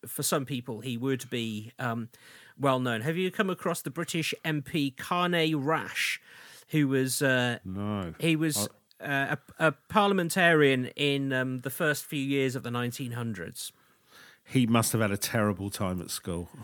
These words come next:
Speaker 1: Yes. <laughs> Can't I see your rash?
Speaker 2: <laughs> Yeah.
Speaker 1: Yes.
Speaker 2: Yeah.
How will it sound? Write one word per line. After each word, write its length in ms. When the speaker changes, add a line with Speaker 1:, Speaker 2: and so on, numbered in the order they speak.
Speaker 1:
Yes. 600
<laughs> 460
Can't 280
I 100
see 220
your 280
rash? 540
Speaker 2:
<laughs> 20
Yeah. 60
Speaker 1:
Yes. 260
Speaker 2:
Yeah. 280